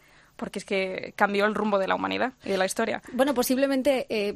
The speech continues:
Speaker 2: por esa razón, eh, tú sabes tanto de este, de este periodo de la historia.
Speaker 1: <laughs>
Speaker 2: Ana es historiadora, pero se ha, se ha especializado sobre todo en, en, en este,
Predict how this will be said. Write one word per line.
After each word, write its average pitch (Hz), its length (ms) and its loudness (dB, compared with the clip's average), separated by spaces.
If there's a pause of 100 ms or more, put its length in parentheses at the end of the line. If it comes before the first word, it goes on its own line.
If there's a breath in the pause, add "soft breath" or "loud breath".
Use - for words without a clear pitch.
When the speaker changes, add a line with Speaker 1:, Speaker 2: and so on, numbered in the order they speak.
(120)
Speaker 2:
por 220 160 2
esa 226 500 2
razón, 233 560 2
eh, 220 220 -2
tú 226 160 -4
sabes 226 320 0
tanto 226 260 2
de 226 80 2
este, 185 720 0
de 220 140 -6
este 214 180 0
periodo 208 380 -2
de 202 100 0
la 180 100 0
historia. 208 520 0
Speaker 1:
<laughs> 62 120 -2
Speaker 2:
Ana 208 200 0
es 208 100 -2
historiadora, 220 560 0
pero 233 160 -2
se 208 120 -2
ha, 208 240 0
se 196 120 -6
ha 196 40 0
especializado 214 580 0
sobre 262 280 -2
todo 226 240 0
en, 196 400 -2
en, 180 320 -6
en 185 140 -6
este, - 500 -8